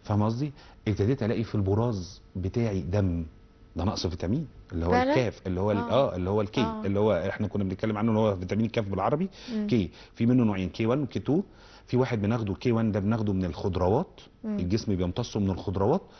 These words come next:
Speaker 1: والكي تو ده بيجي من الألبان واللحوم، خاصة اللحوم الحمراء.
Speaker 2: مم.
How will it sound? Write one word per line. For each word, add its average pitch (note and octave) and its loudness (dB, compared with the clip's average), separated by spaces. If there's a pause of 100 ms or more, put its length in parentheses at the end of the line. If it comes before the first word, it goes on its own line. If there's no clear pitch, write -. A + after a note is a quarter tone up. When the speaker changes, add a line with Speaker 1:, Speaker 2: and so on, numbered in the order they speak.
(280)
Speaker 1:
والكي G2 0
تو D3+ 0
ده C#3 4
بيجي C3 0
من G#2 2
الألبان F#2+ 0
واللحوم، F#2+ 0
خاصة - -6
اللحوم G2 0
الحمراء. F2 -4 (140)
Speaker 2:
مم. G#3+ -4